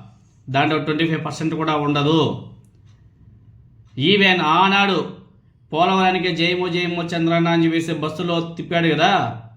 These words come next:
ఆ ఖర్చులు కూడా ఆనాడు తెలుగుదేశం పార్టీ గవర్నమెంట్లో ఆర్టీసీకి చెల్లించలే. అది కూడా జగన్మోహన్ రెడ్డి గారు ముఖ్యమంత్రి అయిన తర్వాత ఆర్టీసీకి ఆ డబ్బులు కూడా చెల్లించడం జరిగింది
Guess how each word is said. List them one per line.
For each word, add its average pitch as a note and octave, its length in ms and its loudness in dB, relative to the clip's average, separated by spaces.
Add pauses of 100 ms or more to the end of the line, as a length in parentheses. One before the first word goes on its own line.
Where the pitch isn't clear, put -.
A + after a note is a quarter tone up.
(220)
ఆ E3+ 320 2
ఖర్చులు F#3+ 320 0
కూడా F#3 480 2 (380)
ఆనాడు D3+ 400 -2
తెలుగుదేశం D3 460 -4
పార్టీ C#3+ 200 -4
గవర్నమెంట్లో C3+ 800 -2
ఆర్టీసీకి C3+ 420 -4
చెల్లించలే. C3+ 600 -2 (580)
అది B2+ 160 0
కూడా D#3+ 140 2
జగన్మోహన్ E3 500 2
రెడ్డి D#3+ 60 2
గారు D3+ 220 -2
ముఖ్యమంత్రి D3+ 380 -4
అయిన D3 140 0
తర్వాత D3 300 -2
ఆర్టీసీకి C#3+ 480 -2
ఆ C#3+ 40 -2
డబ్బులు C#3 260 -2
కూడా C#3+ 120 -2
చెల్లించడం C#3 520 -2
జరిగింది C3 800 0